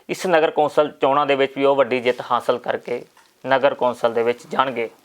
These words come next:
ਹੁਣ ਇਸ ਵੇਲੇ ਸਾਡੇ ਨਾਲ ਵਾਰਡ ਨੰਬਰ ਗਿਆਰਾਂ ਦੇ ਵਿੱਚੋਂ ਦੀਪਕ ਅਰੋੜਾ, ਸਾਬਕਾ ਐਮ ਸੀ ਸਾਡੇ ਨਾਲ ਮੌਜੂਦ ਨੇ। ਇਸ ਵੇਲੇ ਵਾਰਡ ਨੰਬਰ ਗਿਆਰਾਂ ਦੇ ਵਿੱਚੋਂ ਚੋਣ ਲੜ ਰਹੇ ਨੇ, ਉਹਨਾਂ ਨਾਲ ਗੱਲਬਾਤ ਕਰਾਂਗੇ।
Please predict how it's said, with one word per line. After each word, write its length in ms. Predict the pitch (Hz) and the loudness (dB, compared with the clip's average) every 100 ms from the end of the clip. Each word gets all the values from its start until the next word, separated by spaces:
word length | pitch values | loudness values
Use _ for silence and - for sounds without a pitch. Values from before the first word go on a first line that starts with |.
| - | -4
ਹੁਣ 100 | 143 | -4
ਇਸ 160 | 139 - | -4 0
ਵੇਲੇ 180 | 165 180 | 0 2
ਸਾਡੇ 220 | 170 156 | 2 2
ਨਾਲ 180 | 165 165 | 0 2
ਵਾਰਡ 260 | 135 139 | 2 2
ਨੰਬਰ 240 | 147 156 151 | 0 0 0
ਗਿਆਰਾਂ 340 | 131 127 139 | 0 0 0
ਦੇ 100 | 147 | -2
ਵਿੱਚੋਂ 320 | 143 - 156 | -4 0 2
ਦੀਪਕ 420 | 143 131 - 139 143 | 2 -2 -2 0 2
ਅਰੋੜਾ, 360 | 123 131 135 - - - - _ - - | 2 2 0 -4 -20 -20 -20 _ -20 0
ਸਾਬਕਾ 320 | 135 131 - | 0 2 2
ਐਮ 240 | 160 143 131 | 2 2 -2
ਸੀ 340 | - 160 160 - | -2 -4 -2 0
ਸਾਡੇ 200 | 135 139 | 2 2
ਨਾਲ 200 | 143 139 | 0 0
ਮੌਜੂਦ 300 | 127 123 123 | -2 -2 -2
ਨੇ। 80 | 147 | 0
ਇਸ 120 | 147 | 2
ਵੇਲੇ 300 | 151 160 160 - - 123 | 2 2 0 -10 -2 2
ਵਾਰਡ 180 | 139 | 4
ਨੰਬਰ 240 | 156 185 180 | 4 0 2
ਗਿਆਰਾਂ 280 | 151 151 160 | 2 2 0
ਦੇ 80 | |
ਵਿੱਚੋਂ 220 | 165 160 165 | -2 -2 -2
ਚੋਣ 320 | 147 147 160 | 0 0 2
ਲੜ 200 | 156 147 | 2 2
ਰਹੇ 120 | 160 | 0
ਨੇ, 160 | 156 170 | 0 -2
ਉਹਨਾਂ 160 | 160 | -2
ਨਾਲ 120 | 160 | 0
ਗੱਲਬਾਤ 360 | 139 127 147 156 | 2 2 2 2
ਕਰਾਂਗੇ। 500 | 160 151 156 156 | 2 2 0 -2